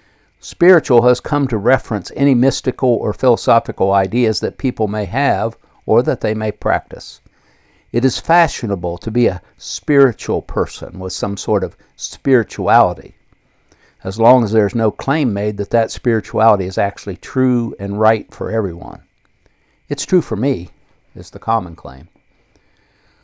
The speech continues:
For those primarily influenced by modern ways of thinking, modern, that is, as the predecessor of postmodern,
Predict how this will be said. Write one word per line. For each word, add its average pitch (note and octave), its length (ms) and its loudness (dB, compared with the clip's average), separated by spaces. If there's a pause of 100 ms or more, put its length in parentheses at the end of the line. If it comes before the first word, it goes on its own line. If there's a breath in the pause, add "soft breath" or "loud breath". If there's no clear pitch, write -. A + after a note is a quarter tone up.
(140)
For C#3 140 4
those F#3+ 220 6
primarily E3+ 580 4
influenced C#3 580 0
by A2 340 4 (120)
modern B2 600 4
ways G2+ 260 0
of G2+ 80 -14
thinking, G2+ 560 -8 (640)
modern, A2+ 400 4
that G#2 240 -2
is, G2+ 300 -2
as G2 300 -4
the - 120 -12
predecessor G#2+ 760 -4
of D#2 120 -12
postmodern, F#2 640 -8